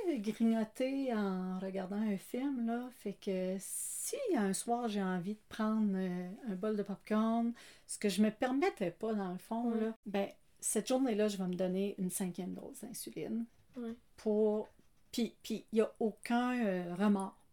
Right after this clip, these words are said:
Speaker 2: Ouais.
Speaker 1: Tu sais ?
Speaker 2: Puis tu sais, t'en as discuté avec tes professionnels aussi,
Speaker 1: Ouais, ouais,
Speaker 2: tu sais,
Speaker 1: ouais.
Speaker 2: c'est quelque chose, euh, c'est quelque chose que t'as, et c'est quand même particulier dans ton cas, je trouve, parce que t'as été très autodidacte dans la gestion de ton
Speaker 1: Ouais.
Speaker 2: diabète, tu sais, t'as tout de suite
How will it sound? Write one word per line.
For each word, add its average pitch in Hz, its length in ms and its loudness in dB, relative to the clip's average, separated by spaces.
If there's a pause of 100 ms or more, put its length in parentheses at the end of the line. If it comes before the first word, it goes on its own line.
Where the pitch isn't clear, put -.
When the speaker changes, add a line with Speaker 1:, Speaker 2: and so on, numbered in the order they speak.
Speaker 2:
Ouais. 233 160 -2 (540)
Speaker 1:
Tu 214 100 -6
sais ? - 0 - (120)
Speaker 2:
Puis 254 100 -6
tu 254 80 0
sais, - 20 4
t'en 226 140 8
as 208 80 6
discuté 196 320 -2
avec 202 180 -2
tes 208 80 0
professionnels 208 720 -2
aussi, 202 220 0
Speaker 1:
Ouais, 220 80 6
ouais, 233 200 2 (120)
Speaker 2:
tu 220 60 -6
sais, 214 80 2
Speaker 1:
ouais. 226 60 2
Speaker 2:
c'est 214 120 -4
quelque 185 220 -2
chose, 208 320 -2
euh, 190 360 0
c'est 220 60 -8
quelque 202 220 -10
chose 208 160 -10
que - 80 -8
t'as, 196 420 -6 (640)
et 226 240 -4
c'est 220 140 -4
quand 233 100 6
même 320 120 2
particulier 262 520 -2
dans 262 140 0
ton 202 200 0
cas, 277 280 2
je 269 60 -10
trouve, 269 360 0
parce 202 160 -2
que - 80 0
t'as 214 140 4
été 220 180 -4
très 302 420 0
autodidacte 214 920 -2
dans 202 120 0
la 196 140 2
gestion 202 340 0
de 214 60 -2
ton 208 180 0
Speaker 1:
Ouais. 202 140 -2
Speaker 2:
diabète, 202 340 6
tu - 60 -14
sais, 240 80 -2
t'as - 160 2
tout 262 180 -2
de 262 80 -8
suite 294 300 -2